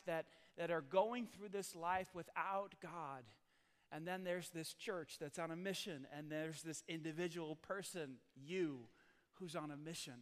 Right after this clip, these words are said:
And you make that invitation. And maybe they reject it once, or maybe they reject it twenty-five times. But then they finally come. And God opens their heart.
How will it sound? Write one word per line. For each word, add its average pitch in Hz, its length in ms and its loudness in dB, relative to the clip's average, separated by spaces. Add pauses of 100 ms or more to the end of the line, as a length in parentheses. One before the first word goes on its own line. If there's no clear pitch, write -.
(680)
And 135 120 -8
you 156 80 -2
make 175 280 2
that 175 180 2
invitation. 170 680 -4 (200)
And 151 100 -4
maybe 240 280 10
they 247 160 12
reject 226 420 8
it 202 140 6
once, 208 280 6
or 190 60 2
maybe 226 240 6
they 220 160 10
reject 196 440 6
it 180 120 0
twenty-five 170 600 -2
times. 127 520 -8 (400)
But 139 160 -8
then 156 280 2
they 143 160 -4 (120)
finally 156 600 0 (340)
come. 123 320 -12 (1040)
And 131 100 -8
God 143 220 2
opens 139 320 -6
their 131 200 -6 (100)
heart. 131 260 -12